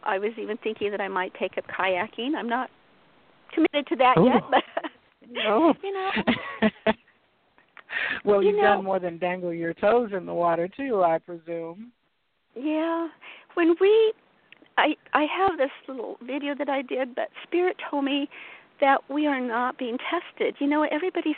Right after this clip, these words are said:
Speaker 1: says that we're being tested, and it may feel like it when we're going through these things. It's, sometimes it's not fun. Riding the ferry on that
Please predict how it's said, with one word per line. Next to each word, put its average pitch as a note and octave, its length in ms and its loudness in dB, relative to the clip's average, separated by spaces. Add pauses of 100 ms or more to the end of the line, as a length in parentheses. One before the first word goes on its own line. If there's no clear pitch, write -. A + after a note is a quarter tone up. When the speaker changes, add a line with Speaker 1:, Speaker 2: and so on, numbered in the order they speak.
(100)
Speaker 1:
says C4+ 280 0
that - 100 -10
we're A#3 160 -2
being A#3+ 260 -6 (140)
tested, A3 340 -6
and A3 140 -2
it D4+ 100 0
may G4+ 180 4 (100)
feel F#4 180 0
like G3+ 260 2
it G#3+ 100 -2
when G#3+ 240 -4 (340)
we're A#3 100 -2
going B3+ 360 -2
through F4 180 0
these G3+ 120 0 (120)
things. G3+ 260 -4
It's, - 180 -10
sometimes D4+ 420 2
it's B3+ 200 -6
not A3 260 2
fun. C4 320 2 (220)
Riding G3+ 560 0
the A3+ 160 -10
ferry A#3 260 0
on G#3+ 140 -6
that G#3 140 -4